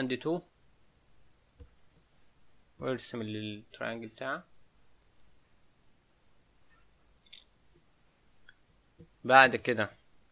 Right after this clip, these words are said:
ال A dash zero and two، ال B dash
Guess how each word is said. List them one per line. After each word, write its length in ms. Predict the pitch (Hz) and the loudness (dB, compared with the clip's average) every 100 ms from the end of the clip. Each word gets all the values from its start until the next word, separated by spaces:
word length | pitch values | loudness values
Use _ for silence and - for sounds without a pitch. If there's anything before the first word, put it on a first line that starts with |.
| - | -10
ال 80 | 117 | -6
A 280 | 117 156 151 | 2 4 8
dash 360 | 139 139 - - | 10 8 6 -6
zero 460 | 113 127 147 135 | -6 -2 0 0
and 260 | 123 117 113 | -2 -4 -6
two، 160 | 151 185 - - - - - - - - - - - - - 135 | -6 -6 -12 -20 -20 -20 -20 -20 -20 -20 -20 -20 -20 -20 -8 -4
ال 140 | 131 | 6
B 180 | 156 143 | 8 10
dash 360 | 143 139 - | 10 8 4